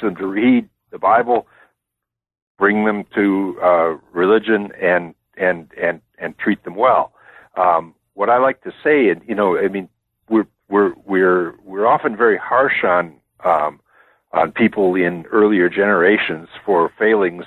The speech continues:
that we think, um, we would be able to surmount. Um, what I think is significant about Henry and his generation is that in very many respects,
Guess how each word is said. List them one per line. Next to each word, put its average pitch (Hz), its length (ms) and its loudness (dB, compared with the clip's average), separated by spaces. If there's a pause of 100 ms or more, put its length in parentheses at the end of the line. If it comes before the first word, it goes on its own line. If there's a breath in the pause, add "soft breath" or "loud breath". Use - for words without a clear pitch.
that 82 160 -8
we 95 120 -2
think, 101 260 -4 (260)
um, 80 300 0
we 95 160 0
would 92 280 -2
be 90 160 -2
able 92 260 2
to 87 280 -10 (120)
surmount. 92 440 -2 (520 loud breath)
Um, 82 460 -2 (100)
what 98 180 0
I 104 100 2
think 151 260 -6
is - 80 -14 (500)
significant 104 580 -2
about 82 360 0
Henry 90 540 -2
and 80 160 -4
his 87 240 -2
generation 80 800 -2 (420 loud breath)
is 95 320 2
that 90 400 0
in 87 240 -6
very 113 240 0
many 104 200 -2
respects, 90 560 -2